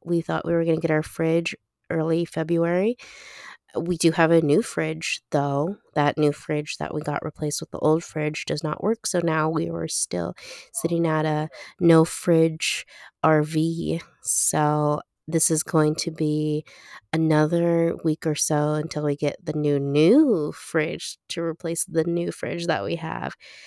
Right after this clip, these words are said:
Something with the twelve volt, something with the connections are not clicking, not going in right. Um, what else? Oh, Valentine's Day happened, guys. What happened for you?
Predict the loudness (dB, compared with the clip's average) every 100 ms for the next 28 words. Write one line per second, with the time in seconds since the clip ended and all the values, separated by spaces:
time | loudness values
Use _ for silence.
0 | -20 -2 2 4 6 6 2 0 2 2
1 | 4 4 4 2 0 -2 -12 -14 -12 -4
2 | 0 0 0 -4 -2 -2 0 -2 0 -2
3 | -4 -4 -4 -4 -6 -8 -14 -20 -20 -20
4 | _ -2 0 0 -2 -2 -4 -2 0 2
5 | 4 4 2 0 0 0 0 -4 _ _
6 | -14 -14 _ _ 0 2 2 2 0 -2
7 | -6 _ _ _ _ _ _ -4 0 2
8 | 0 0 4 4 2 -2 0 2 2 2
9 | 2 0 0 -2 -2 -4 -4 -2 -2 0
10 | -2 -2 -2 -2 -4 -4 -4 -4 -2 -2
11 | -2